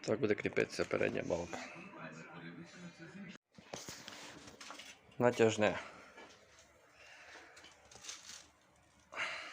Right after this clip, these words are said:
Зварені з уголка. Двох кусочків. Трьох кусочків.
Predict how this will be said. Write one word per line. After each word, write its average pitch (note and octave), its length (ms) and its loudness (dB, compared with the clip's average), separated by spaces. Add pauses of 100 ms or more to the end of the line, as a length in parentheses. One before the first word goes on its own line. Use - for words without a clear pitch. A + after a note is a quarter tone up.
(440)
Зварені A2 520 8
з - 180 -8
уголка. G2 680 4 (1500)
Двох G#2 240 6
кусочків. - 580 0 (420)
Трьох A2+ 220 8
кусочків. - 520 -4